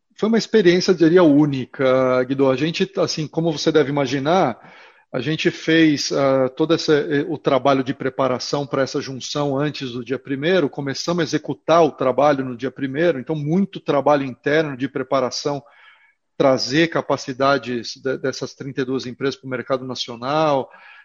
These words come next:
todo plano pra isso, levar a oferta de valor pro cliente, fazer planos. A ideia toda era que no primeiro semestre a gente consolidasse a operação pra no segundo semestre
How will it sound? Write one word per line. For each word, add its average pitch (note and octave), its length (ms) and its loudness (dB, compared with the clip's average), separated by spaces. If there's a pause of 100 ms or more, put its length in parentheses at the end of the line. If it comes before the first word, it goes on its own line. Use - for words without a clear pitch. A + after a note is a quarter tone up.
(280)
todo D#3 180 -2
plano D3+ 380 2
pra C3 200 0
isso, D3+ 380 2
levar C3+ 360 2
a D#3 40 6
oferta D3 460 0
de B2+ 100 -12
valor C3+ 240 0
pro D3 140 -10
cliente, D3 560 -6
fazer D3 400 -2
planos. D#3+ 500 4 (340)
A B2+ 120 0
ideia D3 360 2
toda D#3+ 280 0
era D3+ 120 2
que D3+ 140 -6
no C#3+ 100 -8
primeiro C3+ 440 -2
semestre C#3 640 -4
a - 20 -2
gente C#3 240 -12
consolidasse C#3+ 800 -2
a C3+ 60 -4
operação D3 520 -2
pra D#3+ 200 -6
no D3+ 120 -8
segundo D3+ 380 -8
semestre D3+ 640 -4